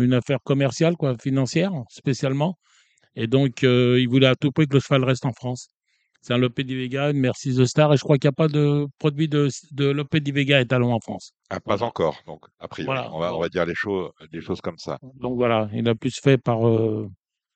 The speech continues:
Speaker 1: sportivement qu'autre chose, quoi. C'était pas une question de le vendre et qu'il parte.
Speaker 2: Hmm. Si,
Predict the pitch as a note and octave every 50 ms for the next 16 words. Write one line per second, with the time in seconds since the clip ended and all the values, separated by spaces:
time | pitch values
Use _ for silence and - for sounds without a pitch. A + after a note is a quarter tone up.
0 | _ _ _ _ _ _ _ _ _ - C3+ B2+ _ - - - - E3+ C3+ -
1 | - D3+ C3 C3+ D3 D3 C#3+ - C#3+ B2+ B2 - A#2+ A#2 - - A#2+ A2 - A2+
2 | A2 G2+ - B2 G#2+ - A2 G#2+ - A#2+ A#2+ A2+ - - G#2 - - A#2+ A#2 G#2+
3 | G#2 G2+ G#2 G2+ G2+ G2 F#2 G#2 G#2 G#2+ G#2 G#2+ G#2+ A#2+ B2 A#2+ A2 A2 F#2+ F2+
4 | - - - A2 - A#2 - - - _ _ _ _ _ _ G2+ G#2 F2+ _ _
5 | _ _ _ _ - - - -